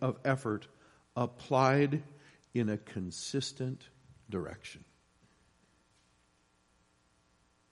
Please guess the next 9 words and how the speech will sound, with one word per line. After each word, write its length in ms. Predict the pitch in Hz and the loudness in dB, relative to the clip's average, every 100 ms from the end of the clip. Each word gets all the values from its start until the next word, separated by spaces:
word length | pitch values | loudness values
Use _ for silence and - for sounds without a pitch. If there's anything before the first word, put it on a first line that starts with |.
| _ _ _ _ _ _ _ _ _ - - - | _ _ _ _ _ _ _ _ _ -20 -20 -6
I 60 | 127 | -4
want 100 | 123 | 0
to 80 | |
talk 120 | 139 131 | -2 0
to 80 | |
you 40 | 123 | 2
about 200 | 110 - | 2 2
two 160 | 123 | -2
things. 460 | 113 98 78 - - | 0 -2 -4 -10 -14